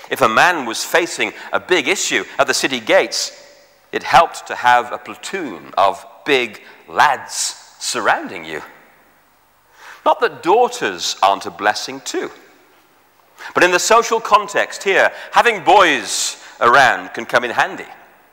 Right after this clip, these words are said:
if you have to defend the home or the city from attack. When I step back a little from the details of the psalm and reflect on this important area of biblical wisdom,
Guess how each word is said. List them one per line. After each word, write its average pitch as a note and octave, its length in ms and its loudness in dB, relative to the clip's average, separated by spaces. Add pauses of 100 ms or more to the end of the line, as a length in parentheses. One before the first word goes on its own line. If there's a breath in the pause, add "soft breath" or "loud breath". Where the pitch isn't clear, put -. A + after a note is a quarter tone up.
(140)
if - 100 -12
you A#2 60 -4
have A2+ 220 -2
to G#2+ 120 -8
defend G2+ 460 -4
the F#2 100 -2
home F2 480 -6 (240 loud breath)
or F#2 120 -2
the F2 100 -10
city E2+ 460 -8
from - 180 -12
attack. - 640 -12 (2250 loud breath)
When G3+ 160 0
I D#4+ 140 0 (120)
step - 380 0
back C#3+ 180 4
a C#3 60 -8
little B2+ 340 -2
from G#2+ 320 0
the G2+ 220 -2 (260)
details A2 420 -4
of F#2 120 -8
the F#2 60 -10
psalm F#2 520 -4 (960 soft breath)
and G#2 100 -8
reflect C3 540 -2
on A2 220 0
this - 580 -8
important A2+ 520 -4
area A2 300 0
of F#2+ 220 -6
biblical A2 540 -8
wisdom, F#2 500 -10